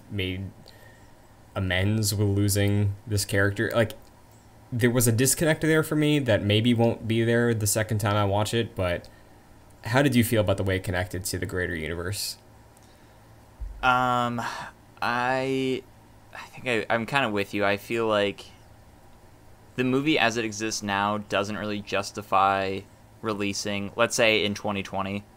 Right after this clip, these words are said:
Speaker 2: a year after, like, when it was supposed to, um, and especially not now. Like, I know a lo-, that's a huge criticism that a lot of people have, and I know people are annoyed with it, but it's so true. Like, this movie feels like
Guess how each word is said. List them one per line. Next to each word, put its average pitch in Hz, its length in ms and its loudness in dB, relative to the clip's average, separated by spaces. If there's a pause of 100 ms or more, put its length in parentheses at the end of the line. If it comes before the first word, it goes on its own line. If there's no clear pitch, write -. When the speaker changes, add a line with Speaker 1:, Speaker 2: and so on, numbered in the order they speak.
(140)
Speaker 2:
a 104 60 -6
year 98 200 0
after, 95 360 -2
like, 98 140 -6
when 98 120 -4
it 92 40 -8
was 92 100 -12
supposed 92 300 -6
to, 98 140 -4 (920)
um, 90 380 -4 (240)
and 101 80 -6
especially 98 400 -4
not 85 180 -4
now. 82 320 -10 (800)
Like, 101 320 -4 (800)
I - 40 -2
know 165 180 4
a - 20 4
lo-, 123 200 0 (540)
that's 127 220 2
a 113 60 -6
huge 110 400 -4
criticism 104 440 -6
that 107 120 0
a 107 40 0
lot 107 140 4
of 104 60 -8
people 110 220 -4
have, 107 440 0
and 98 80 -4
I 101 40 0
know 101 120 -2
people 101 220 -4
are 101 80 2
annoyed 95 280 -2
with 101 140 -4
it, 98 140 -4
but 104 100 0
it's 101 160 -4
so 127 220 4
true. 104 260 -4
Like, 92 300 -6 (920)
this 120 180 0
movie 139 340 2
feels 127 400 2
like 104 420 2